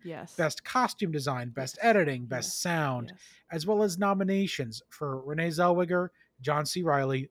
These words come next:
Speaker 2: Queen Latifah, Rob Marshall, Bill Condon, the director of the live-action Beauty and the Beast.
Speaker 1: Wow.
Speaker 2: Dion Beebe for Best Cinematography. And finally, Best Original Song.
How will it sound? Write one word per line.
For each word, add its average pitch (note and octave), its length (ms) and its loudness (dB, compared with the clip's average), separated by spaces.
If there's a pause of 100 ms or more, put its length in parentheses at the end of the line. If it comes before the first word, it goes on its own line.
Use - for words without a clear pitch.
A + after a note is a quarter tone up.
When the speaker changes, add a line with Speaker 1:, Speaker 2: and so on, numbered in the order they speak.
Speaker 2:
Queen G#3 260 -2
Latifah, B2+ 600 -2 (340)
Rob D#3+ 360 2
Marshall, C3 600 -2 (360)
Bill F3 200 4
Condon, A3 640 2
the F3+ 80 -2
director G3 420 2
of G3 80 0
the F#3+ 80 2
live-action G#3 520 4
Beauty A3 240 0
and G#3+ 80 2
the G#3+ 60 0
Beast. A#3+ 380 -2 (200)
Speaker 1:
Wow. F#3+ 800 -4 (680)
Speaker 2:
Dion A#3+ 480 8
Beebe B3 540 4
for F3 140 -10
Best E3+ 300 -2
Cinematography. A3+ 920 -2 (800)
And D#3 120 -8
finally, G3+ 480 2
Best F#3 300 2
Original F#3+ 320 0
Song. F3+ 480 2